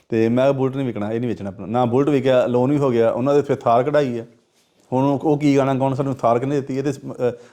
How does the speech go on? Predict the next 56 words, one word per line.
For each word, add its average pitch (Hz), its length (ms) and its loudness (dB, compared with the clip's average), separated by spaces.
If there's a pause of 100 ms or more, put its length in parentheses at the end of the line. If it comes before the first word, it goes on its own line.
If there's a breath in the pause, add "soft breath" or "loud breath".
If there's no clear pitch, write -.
(140 loud breath)
ਆ 123 60 4
ਨਿੱਕੀ 131 240 2
ਸਵਿਫਟ 147 240 0
ਚੱਕੀ 160 220 0
ਫਿਰਦੇ, 147 160 2
ਉਹਦੇ 151 120 4
ਉੱਤੇ 143 220 2
ਥਾਰ 139 300 0
ਨਿਕਲੀ 156 260 -2
ਹੋਈ 135 200 -2
ਹੈ। 120 100 -12 (1000 soft breath)
ਉਹ 147 80 4
ਵੀ 175 80 6
ਜਿਹੜੀ 180 160 4
ਜੂਨ 165 340 2
'ਚ 175 80 -2
ਆਉਣੀ 165 200 4
ਸੀਗੀ, 131 340 -2 (1300)
ਉਹ 131 60 4
ਪਰਸੋਂ 147 380 0
ਆ 139 80 4
ਗਈ। 139 80 0
ਮੈਂ 143 80 -2
ਫੋਟੋਆਂ 135 240 -2
ਪਾਈਆਂ 123 240 0
Facebook, 113 260 -6
ਚੈੱਕ 110 200 -6
ਕਰ 113 120 -2
ਲਿਓ। 90 180 -10 (1700 loud breath)
ਤੇ 139 80 2
ਉਹ 147 40 6
ਇੱਕ 139 120 0
ਬੀਬੀ 131 300 0
ਪਾਈ 131 260 2
ਹੈ 135 40 2
ਜੀ, 135 160 0
ਇੱਕ 131 120 -4
ਬੱਚਾ 127 300 2
ਹੈ। 143 120 0
ਹਸਪਤਾਲ 165 280 0
'ਚ 170 40 -4
ਲ-, 151 300 0
ਲੱਖਾਂ 156 280 -2
ਬੱਚੇ 185 240 -2
ਹੋ 175 120 0
ਰਹੇ 143 120 -2
ਦੁਨੀਆ 143 260 -2
ਦੇ 147 80 -2
ਵਿੱਚ, 131 160 -8
ਕਰੋੜਾਂ 156 260 0
ਬੱਚੇ 160 220 0
ਹੋ 156 40 -2
ਰਹੇ, 156 100 -2
ਕੌਣ 175 200 -2
ਕਰ 170 160 0
ਰਿਹਾ? 165 140 -8